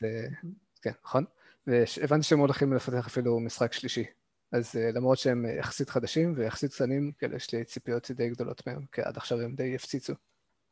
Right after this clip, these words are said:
Speaker 2: אושר, שאלה לי אליך, אז, אה, מה
Speaker 1: בבקשה.
Speaker 2: מייחד את, אה, את שאקל פיש? מה, מה עושה אותם יותר מיוחדים? מה הם עושים
Speaker 1: אה,
Speaker 2: טוב? מה הם צריכים
Speaker 1: לדעתי,
Speaker 2: לשפר?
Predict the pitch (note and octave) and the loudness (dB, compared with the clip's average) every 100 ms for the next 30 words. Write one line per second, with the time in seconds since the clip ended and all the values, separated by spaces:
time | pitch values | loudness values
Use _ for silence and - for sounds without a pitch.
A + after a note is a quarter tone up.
0 | _ _ _ _ _ A#3 A#3 A#3+ A#3+ A#3+ | _ _ _ _ _ -2 0 4 6 6
1 | B3 B3+ C#4+ - B2+ B2+ - C#3+ C#3 D3 | 6 4 2 0 0 -6 -8 -8 -8 -4
2 | F3 A#3 F4 C#4+ - D4 F4+ G3+ - D3 | 0 2 2 0 0 0 0 -2 -2 -4
3 | C3+ B2+ B2 - _ _ _ F#3 - D3+ | -4 -8 -12 -16 _ _ _ -6 -2 -2
4 | D3+ - C3+ C3 - - - D#3+ F#3 G3 | -4 -6 -8 -8 -12 -14 -8 -2 0 0
5 | F3 G3+ G#3 G3 G3+ G3+ G#3 A#3 B3+ B3+ | 0 -2 -2 -4 -2 0 2 0 -6 -12
6 | - - - C4+ A#3+ A#3+ B3+ C4 F#4 - | -12 -14 -18 -8 -6 -4 -4 -6 -10 -16
7 | _ _ _ _ _ _ _ _ _ _ | _ _ _ _ _ _ _ _ _ _
8 | _ - E3+ - A3+ A3 - A#3+ F#3+ - | _ -6 -2 0 0 6 6 8 6 4
9 | - F#3 E3 G3+ | 2 2 2 0